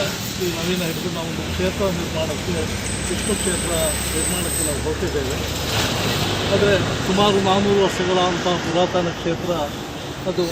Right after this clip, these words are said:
ಅವಶೇಷಗೊಂಡು ಅದರ ಮೂರ್ತಿಗಳೆಲ್ಲ ಬಾವಿಯಲ್ಲಿ ಅದು ಗೋಚರಿಸ-, ಗೋಚರವಾಯಿತು. ಹಾಗಿರುವಾಗ ಅಷ್ಟಮಂಗಲದಲ್ಲಿ ಅದನ್ನು ವಿಚಾರಿಸಿದಾಗ ಇಲ್ಲಿ ಒಂದು ಧಾರ್ಮಿಕ ಮೂಲ ಇದೆ ಹಾಗೂ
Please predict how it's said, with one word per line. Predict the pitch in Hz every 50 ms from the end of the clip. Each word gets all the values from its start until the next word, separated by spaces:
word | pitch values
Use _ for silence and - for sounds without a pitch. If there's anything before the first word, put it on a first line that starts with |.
| 165
ಅವಶೇಷಗೊಂಡು | 170 185 180 196 196 196 - 185 170 170 170 165 - 185 185 175 - - - - -
ಅದರ | 175 170 170 170 165 160 160 - - - - - - - - - - - - - -
ಮೂರ್ತಿಗಳೆಲ್ಲ | 185 214 208 - 208 196 185 175 175 175 175 190 185 170 - - - - - - - 160
ಬಾವಿಯಲ್ಲಿ | 170 180 190 190 196 185 180 175 170 180 180 160 - - - - 185
ಅದು | 156 160 156 156
ಗೋಚರಿಸ-, | 151 170 165 185 175 165 - 175 160 147 - 165 160 160 160
ಗೋಚರವಾಯಿತು. | 170 165 190 180 165 156 147 139 135 - - 175 170 - - - - - - - - - - - -
ಹಾಗಿರುವಾಗ | 185 202 208 202 202 196 190 196 196 202 180 175 180
ಅಷ್ಟಮಂಗಲದಲ್ಲಿ | 185 - - 208 202 202 196 196 196 190 185 185 180 190 190 180 175 175 - - 190
ಅದನ್ನು | 175 180 175 175 175 175 170 175 - - - - - - - - - - - - - - - - -
ವಿಚಾರಿಸಿದಾಗ | 185 175 - 196 196 180 - 180 185 180 175 165 170 165 185 180 160 - - - - - - - - - - - 170
ಇಲ್ಲಿ | 170 175 180 170 156 151 - - - - - - - -
ಒಂದು | 175 165 151 156 156 151 143 -
ಧಾರ್ಮಿಕ | 156 160 185 185 175 190 185 - - 196 180 165 - - - - 170 170
ಮೂಲ | 170 175 170 170 165 160 - - 180 170
ಇದೆ | 165 156 175 185 202 190 - - -
ಹಾಗೂ | 170 165 160 170